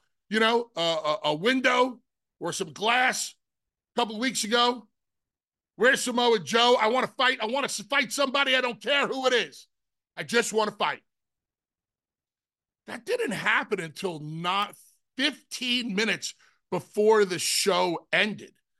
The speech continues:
That felt really weird to me. Like you almost knew that Hangman was gonna find somebody to fight.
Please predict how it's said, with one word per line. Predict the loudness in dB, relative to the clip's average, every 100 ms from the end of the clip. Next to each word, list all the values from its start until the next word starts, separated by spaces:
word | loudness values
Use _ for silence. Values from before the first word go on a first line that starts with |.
| _ _ _
That | 0 0 0
felt | 2 2 2 -2
really | -4 0 2 2 0
weird | -4 -2 0 0 -2
to | -8
me. | -12 -16 _ _ _ _ _ _ _ _ _ _ 0
Like | 0 2
you | 0
almost | 4 4 6 6 4 0
knew | -2 0 2 2 0 -4 -10 _ _ _ _ 0
that | 2 4
Hangman | 2 2 2 0 2
was | 0 -2
gonna | -4 -4
find | 0 0 0 -4
somebody | -2 0 0 -2
to | -6
fight. | -6 -2 -2